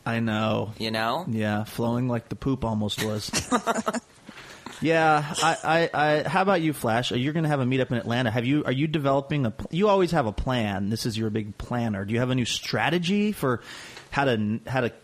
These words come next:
Speaker 1: stay cool around the listeners and, and how to impress them?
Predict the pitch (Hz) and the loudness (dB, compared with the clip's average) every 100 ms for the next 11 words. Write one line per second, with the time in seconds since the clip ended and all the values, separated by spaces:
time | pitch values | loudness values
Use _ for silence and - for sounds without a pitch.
0 | - - 139 120 - 151 151 165 151 143 | -12 -4 -2 -2 -2 0 2 4 4 2
1 | 139 131 - 151 131 110 110 107 123 123 | 2 0 0 -2 0 0 -2 -2 0 0
2 | 110 - 139 - 175 190 | 0 -2 -2 0 0 0